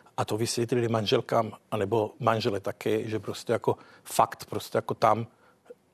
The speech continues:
říkal Umberto Eco, bohužel, prostě ten mediální prostor z těch Facebooku a Twitter, prostě jako otevřel mediální prostor, on tam zýval, omlouvám se, že používám ten termín, ale to říkal velký Umberto Eco, otevřel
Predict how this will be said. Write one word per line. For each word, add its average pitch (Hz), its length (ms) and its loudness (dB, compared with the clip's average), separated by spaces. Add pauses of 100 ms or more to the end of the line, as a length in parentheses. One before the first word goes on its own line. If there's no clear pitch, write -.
(380)
říkal 117 340 2
Umberto 113 400 0
Eco, 107 220 2
bohužel, 104 640 -2
prostě - 280 -12
ten 110 160 -2
mediální 110 400 -2
prostor - 480 -6
z - 60 -20
těch 101 180 -8
Facebooku - 560 -8
a - 20 -10
Twitter, 92 400 -12
prostě - 260 -10
jako 104 240 -8
otevřel 113 420 0
mediální 110 360 -8
prostor, 101 380 -8 (400)
on 113 140 -2
tam 104 180 2
zýval, 101 320 -6 (160)
omlouvám 113 360 2
se, 110 140 -6
že 104 140 -4
používám 110 340 -4
ten 107 160 -6
termín, 113 220 -6
ale 92 100 -10
to 107 140 -12
říkal 101 280 -10
velký 101 240 -8
Umberto 104 340 -8
Eco, 98 180 -6 (500)
otevřel 113 420 0